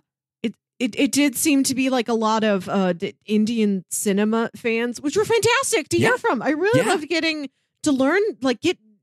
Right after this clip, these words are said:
Speaker 1: uh, recommendations and clarifications from this community. But I, we haven't done anything from that area since. And it's,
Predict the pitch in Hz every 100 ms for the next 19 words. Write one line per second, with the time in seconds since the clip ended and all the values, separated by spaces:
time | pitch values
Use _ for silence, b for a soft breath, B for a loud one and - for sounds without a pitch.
0 | - 254 233 220 208 208 262 262 240 214
1 | 311 311 - 285 269 226 190 - 285 311
2 | 311 311 302 277 277 294 - 233 208 -
3 | 208 214 254 277 285 294 285 _ _ _
4 | - 262 247 202 _ 151 _ 233 269 330
5 | 339 381 240 _ _ _ 196 180 254 269
6 | 262 220 - 233 233 220 190 - 240 220
7 | 214 202 - 226 214 202 - 214 214 202
8 | 185 180 - 208 180 202 - 208 208 196